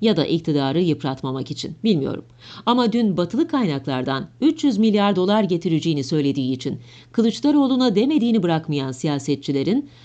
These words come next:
ve o siyasetçilerin emrindeki medyanın Kılıçdaroğlu'na bir özür borcu olduğunu biliyorum.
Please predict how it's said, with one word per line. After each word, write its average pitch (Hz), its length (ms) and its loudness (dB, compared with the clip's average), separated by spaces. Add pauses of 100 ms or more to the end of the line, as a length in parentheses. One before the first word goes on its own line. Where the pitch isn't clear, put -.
(160)
ve 185 140 2
o 226 180 -2
siyasetçilerin 214 880 0
emrindeki 147 560 -2
medyanın 156 560 0 (320)
Kılıçdaroğlu'na 170 840 0
bir 175 220 0
özür 160 360 0
borcu 139 320 0
olduğunu 143 480 -2
biliyorum. 131 360 -4